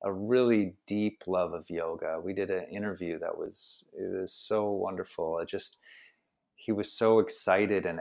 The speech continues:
animated, um, all the way to the very end. Um,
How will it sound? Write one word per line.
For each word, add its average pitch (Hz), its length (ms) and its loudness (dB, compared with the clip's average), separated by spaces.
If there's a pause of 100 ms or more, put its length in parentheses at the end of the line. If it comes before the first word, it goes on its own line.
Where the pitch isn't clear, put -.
(160)
animated, 82 720 -4 (280)
um, 80 400 -10 (220)
all 107 200 4
the 123 100 2
way 117 160 4
to - 160 -10
the 104 80 0
very 95 360 -2
end. 85 380 -8 (220)
Um, 82 320 -10